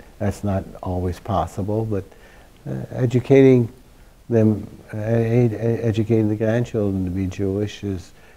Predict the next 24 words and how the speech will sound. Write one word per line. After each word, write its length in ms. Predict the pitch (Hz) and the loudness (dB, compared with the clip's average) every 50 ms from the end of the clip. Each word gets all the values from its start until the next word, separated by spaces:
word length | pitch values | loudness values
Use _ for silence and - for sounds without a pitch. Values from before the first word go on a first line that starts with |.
| - - | -8 -6
is, 280 | 104 90 - - - - - - - | -6 -6 -6 -10 -18 -20 -20 -12 -10
I 100 | 101 92 | -8 -4
think, 220 | - 120 110 101 | -2 -2 -2 0
good 160 | - 113 104 | 2 2 2
enough, 340 | 104 104 113 120 120 113 - - | 4 4 2 2 0 0 -2 -2
and 100 | 98 95 | -2 -2
actually 320 | 92 95 92 - 101 95 | -2 -2 -4 -4 -6 -6
it's 160 | 92 - - | -6 -8 -10
turning 440 | - - 117 113 107 104 101 98 95 - - - - - - - - | -6 -2 0 0 2 2 0 0 -2 -6 -12 -20 -20 -20 -20 -12 -8
the 80 | 107 95 | -8 -4
country 460 | - - 113 101 90 - 104 101 95 | 0 2 2 2 2 2 2 2 2
around 540 | 92 92 107 110 104 98 92 92 95 92 - | 2 2 2 2 2 2 0 0 -2 -4 -6
to, 240 | - 98 92 95 | -6 -6 -6 -6
<laughs> 100 | 95 - | -4 2
to 80 | - 143 | 2 4
a 40 | 113 | 4
great 300 | 98 120 113 107 107 98 | 6 6 6 6 6 4
extent. 540 | 104 107 - - - 123 120 - 123 104 113 | 0 -2 -6 -8 -6 -6 -4 -4 -4 -4 -4
All 200 | 107 104 104 107 | -4 -4 -2 -4
of 60 | 107 | -4
a 20 | |
sudden, 180 | 104 - 110 92 | -4 -4 -6 -6
the 80 | 87 | -6
population 680 | - - 107 107 104 110 98 95 95 101 98 - - 95 | -6 -4 -4 -4 -4 -4 -4 -4 -4 -4 -6 -6 -8 -10